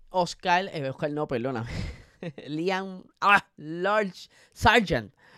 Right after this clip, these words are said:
Logan Sargent fue quien tuvo la otra dificultad a caer a la grava o arena, más bien, porque no había mucha grava, había unas zonas con grava y otras con arena.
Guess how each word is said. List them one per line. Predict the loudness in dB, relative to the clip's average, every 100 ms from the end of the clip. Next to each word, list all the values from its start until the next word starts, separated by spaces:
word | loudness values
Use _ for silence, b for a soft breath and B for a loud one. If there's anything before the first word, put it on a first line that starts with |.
| b 2
Logan | 6 6 6 0 -4
Sargent | -2 6 6 6 2 -2
fue | -4 -6 -4
quien | -4 -6 -8 -10
tuvo | -6 -2
la | 0
otra | -2 -2 -2 0 0 -2 -4 _ _ _ _ _ _
dificultad | -4 -2 0 -2 0 2 2
a | 0
caer | -2 -4 -4 -8
a | -6
la | -4 -2
grava | 0 2 2
o | 2
arena, | 2 0 -4 -4
más | -4
bien, | -4 -4 -6 B B B B
porque | -6 -2 0
no | 2
había | 2 0
mucha | -2 2 2
grava, | 6 6 6 4
había | 0 -4 -4
unas | -6 -8
zonas | -10 -12
con | -14 -12
grava | -4 0 0
y | -2
otras | -6 -10
con | -8 -4
arena. | -4 -6